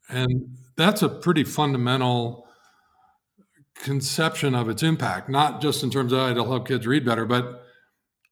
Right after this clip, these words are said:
that we can invite young people into increasingly more complex contributions in the world and invite them to think about themselves as a, as an augmented being, one that is more capable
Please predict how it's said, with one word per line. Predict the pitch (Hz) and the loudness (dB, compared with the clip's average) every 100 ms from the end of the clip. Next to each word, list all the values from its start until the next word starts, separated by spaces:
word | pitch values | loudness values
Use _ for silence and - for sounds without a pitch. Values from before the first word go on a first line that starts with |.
| _ | _
that | 117 131 131 123 - | -6 -4 -4 -6 -6
we | 147 170 | -2 0
can | 165 | 0
invite | 139 120 139 151 151 - _ _ | 0 2 0 0 -4 -16 _ _
young | 139 151 | -2 0
people | 147 143 123 139 | 0 -2 -2 -2
into | 156 160 151 - 139 127 123 123 120 | 0 0 0 -2 2 2 2 -2 -6
increasingly | 147 151 147 143 135 139 123 | -4 -4 -2 -2 -2 -2 -2
more | 120 123 123 | 0 -2 -2
complex | 127 123 - 131 123 - - _ _ _ _ _ _ | -2 -6 -2 -2 -2 -4 -12 _ _ _ _ _ _
contributions | - 131 127 110 147 151 135 113 | -4 -2 -2 2 2 2 0 0
in | 120 | 0
the | 113 | 0
world | 123 127 123 131 - | 2 4 4 0 -6
and | 127 123 | -4 -2
invite | 117 123 147 | -2 -2 -2
them | 139 117 | -2 -2
to | 110 | 0
think | 185 | 0
about | 160 117 107 | 0 -2 -2
themselves | 117 104 - 165 139 120 110 104 - _ _ _ _ _ _ _ _ - | -4 -4 -2 2 4 2 0 -6 -10 _ _ _ _ _ _ _ _ -6
as | 123 117 | -2 -2
a, | 120 120 120 120 - | 0 0 -2 -4 -6
as | 113 | -6
an | 120 | -4
augmented | 127 127 127 127 120 120 117 117 104 98 98 - | -6 -2 0 0 -2 -2 -2 -4 -4 -8 -10 -10
being, | 113 139 123 107 107 | -2 0 0 0 -2
one | 127 127 | 0 0
that | 120 | 0
is | 120 110 | 0 -2
more | 120 127 135 | 0 0 0
capable | 135 131 127 113 117 113 110 | 0 -4 -4 -4 -2 -2 -6